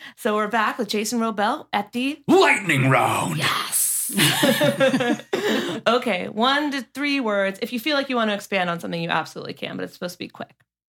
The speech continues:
Speaker 1: Okay. Favorite toothpaste brand?
Speaker 2: Uh, Doctor Bronner's.
Speaker 1: Favorite song to sing in the shower?
Speaker 2: Uh, Sunshine of My Life, Stevie Wonder.
Speaker 1: Love it.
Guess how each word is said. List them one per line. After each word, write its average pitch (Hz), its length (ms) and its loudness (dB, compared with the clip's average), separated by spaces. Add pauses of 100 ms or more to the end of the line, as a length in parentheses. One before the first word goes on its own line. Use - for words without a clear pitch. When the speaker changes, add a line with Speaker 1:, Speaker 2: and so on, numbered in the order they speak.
(120)
Speaker 1:
Okay. - 140 -4 (400)
Favorite 240 280 0
toothpaste 208 440 -4
brand? - 300 -10 (340)
Speaker 2:
Uh, 127 140 4
Doctor 143 260 2
Bronner's. 139 640 -2 (1160)
Speaker 1:
Favorite 220 640 0
song 185 520 -2
to 202 80 -8
sing 185 220 -4
in 180 60 0
the 190 60 -4
shower? - 420 -6 (1120)
Speaker 2:
Uh, 117 760 2 (180)
Sunshine 143 420 2
of 135 80 2
My 117 140 2
Life, 113 200 0
Stevie 104 240 -4
Wonder. 90 360 -6 (440)
Speaker 1:
Love - 140 -10
it. - 140 -12